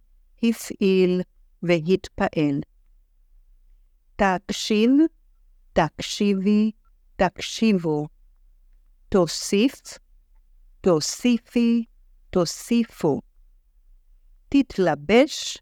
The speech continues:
תתלבשי, תתלבשו. תיכנס, תיכנסי, תיכנסו.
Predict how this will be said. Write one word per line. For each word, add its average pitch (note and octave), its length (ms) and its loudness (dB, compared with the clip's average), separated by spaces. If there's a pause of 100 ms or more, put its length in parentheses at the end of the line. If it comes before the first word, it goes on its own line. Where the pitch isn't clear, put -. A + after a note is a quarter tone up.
(260)
תתלבשי, A3+ 1040 0 (520)
תתלבשו. G3+ 1080 0 (1120)
תיכנס, F#3+ 1120 0 (580)
תיכנסי, A#3+ 1200 0 (680)
תיכנסו. G#3+ 1080 0